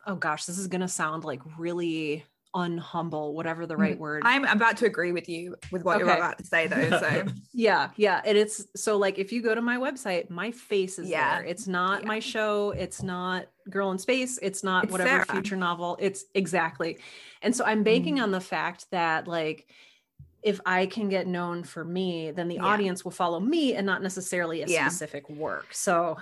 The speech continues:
Speaker 1: yeah.
Speaker 2: That's exactly where I am at the moment. And for those who, who don't know, I'm pivoting, uh, because I'm about to launch my first fiction book, which is, again, just like Sarah, like, I'm a novelist. That's why I talk about creativity. Like, I write books. It's in my soul.
Speaker 1: Mm-hmm.
Speaker 2: Um,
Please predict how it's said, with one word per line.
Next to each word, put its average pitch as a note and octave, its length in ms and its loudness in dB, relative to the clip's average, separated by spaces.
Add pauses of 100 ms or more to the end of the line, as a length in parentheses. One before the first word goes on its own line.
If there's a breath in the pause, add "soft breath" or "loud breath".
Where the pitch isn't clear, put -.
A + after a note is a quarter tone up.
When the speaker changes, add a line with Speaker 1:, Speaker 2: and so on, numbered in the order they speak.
(160 loud breath)
Speaker 1:
yeah. D#3 220 0
Speaker 2:
That's D4 220 2
exactly B3 680 2
where G3+ 220 4
I F#3+ 200 2
am G3 120 -2
at F3+ 120 -6
the F#3+ 80 -6
moment. E3+ 580 -6
And F#3+ 180 -4
for G#3+ 80 0
those G3 260 0
who, G#3+ 240 0
who G#3 160 -2
don't G3 280 0
know, F#3 100 -2
I'm F3+ 460 0
pivoting, G3 580 -4 (340 loud breath)
uh, F#3 140 4
because G3 220 -2
I'm G#3 80 2
about G3 240 2
to G3+ 260 -4
launch F#3+ 320 -4
my F#3 140 -4
first F3 440 -4
fiction A3 380 0
book, B2+ 300 0
which A#3 260 0
is, A#3+ 160 0
again, A3+ 360 2
just G4+ 220 -4
like A3 200 2
Sarah, G3+ 320 2
like, G3+ 200 -2
I'm A3+ 240 2
a A#3+ 40 -2
novelist. G3+ 500 -2
That's - 240 -12
why G3 240 2
I G3+ 60 0
talk G3+ 200 -6
about G#3 220 -4
creativity. G3+ 600 -4
Like, F3+ 180 -6
I F#3 140 0
write F3+ 320 -4
books. - 340 -6
It's - 220 -12
in E3+ 80 -6
my E3+ 160 -4
soul. - 640 -4 (420 loud breath)
Speaker 1:
Mm-hmm. F#3 120 -12
Speaker 2:
Um, F3+ 380 6